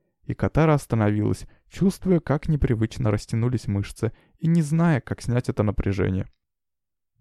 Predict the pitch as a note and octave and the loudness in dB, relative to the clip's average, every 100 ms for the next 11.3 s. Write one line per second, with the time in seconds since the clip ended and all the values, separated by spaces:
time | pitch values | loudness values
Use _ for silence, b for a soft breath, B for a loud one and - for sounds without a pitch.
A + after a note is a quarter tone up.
0 | _ G2 A2 A#2 D3 A2+ A2 - B2 - | _ -4 0 4 4 4 0 0 0 2
1 | G2+ G2 F#2 - - F#2 - _ _ _ | 2 4 0 -2 -6 -6 -8 _ _ _
2 | _ _ - - A#2+ - B2+ - - - | _ _ -18 -6 -6 -2 -2 -2 -6 -2
3 | F#2+ F#2 A#2 D#3+ D#3 C#3+ B2 - F2+ G2+ | -2 0 4 4 4 2 0 0 -2 0
4 | A#2 - G2+ F#2+ - G2+ F#2 - F#2 A#2 | 0 0 -4 -4 -2 -2 -4 -6 -6 -2
5 | F2+ G2 - _ _ _ _ _ _ - | -2 -2 -10 _ _ _ _ _ _ -2
6 | A#2 B2 - D#3+ F3 - D#3 C#3 G2+ G#2+ | 2 2 4 4 4 2 2 2 2 -2
7 | G#2 C3+ F3 E3 - C#3 - G#2 G#2 G#2+ | 0 2 2 0 -2 -6 -2 -2 0 -2
8 | A#2 - A2+ A2+ - A#2+ - A2 G#2 G2 | -4 -8 -2 0 0 -6 -4 -4 -2 0
9 | F2+ - - - _ _ _ _ _ - | 0 -2 -6 -10 _ _ _ _ _ -6
10 | G2 F#2+ - F#2+ - G2+ - G2+ - - | -2 0 0 0 -2 -6 -6 -8 -10 -8
11 | F#2+ A#2+ E3+ | -2 2 2